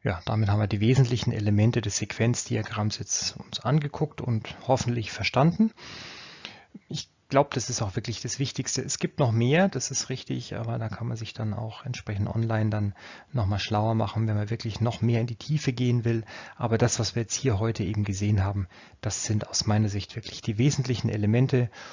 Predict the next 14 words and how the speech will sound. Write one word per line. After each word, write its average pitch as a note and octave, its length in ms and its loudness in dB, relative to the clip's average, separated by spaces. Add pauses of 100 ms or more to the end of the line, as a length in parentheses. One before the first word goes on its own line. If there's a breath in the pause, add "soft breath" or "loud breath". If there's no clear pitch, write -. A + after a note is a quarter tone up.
(200 loud breath)
und B2 440 2 (300 loud breath)
ich - 160 -12
glaub, - 300 -4
damit A2 640 -2
kommen A2+ 180 0
wir A2 120 0
auf G#2+ 180 -4
jeden A#2+ 160 2
Fall A#2 220 -2
ganz A2+ 220 -2
gut - 200 -20
über A#2 180 -4
die E3 80 2
Runden. C#3 400 4